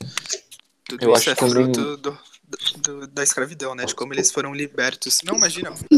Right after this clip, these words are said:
Speaker 2: Não, é, o ponto que eu ia falar, talvez um pouco no gancho aí, era sobre, tipo, o motivo do porquê chegou essa abolição, que é uma coisa também a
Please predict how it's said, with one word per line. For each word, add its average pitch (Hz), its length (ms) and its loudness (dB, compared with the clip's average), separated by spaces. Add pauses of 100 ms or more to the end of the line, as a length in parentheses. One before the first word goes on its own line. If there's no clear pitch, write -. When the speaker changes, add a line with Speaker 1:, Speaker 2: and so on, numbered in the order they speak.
(600)
Speaker 2:
Não, 135 240 8
é, 110 260 0
o 113 120 0
ponto 131 300 -6
que 143 60 -6
eu 139 40 -6
ia - 60 -10
falar, 131 420 0 (500)
talvez 113 480 0
um 110 80 -14
pouco 104 600 -8
no 107 120 -8
gancho 113 500 -2
aí, 110 260 2
era 131 140 0
sobre, 135 340 0
tipo, - 440 -4 (300)
o 104 80 -16
motivo 127 580 -2
do 139 140 -4
porquê 139 500 -2
chegou 135 400 -2
essa 123 220 -2
abolição, 117 600 -4
que - 140 -4
é 98 60 4
uma 104 160 -2
coisa 110 280 -2
também 113 360 -12
a 113 100 -10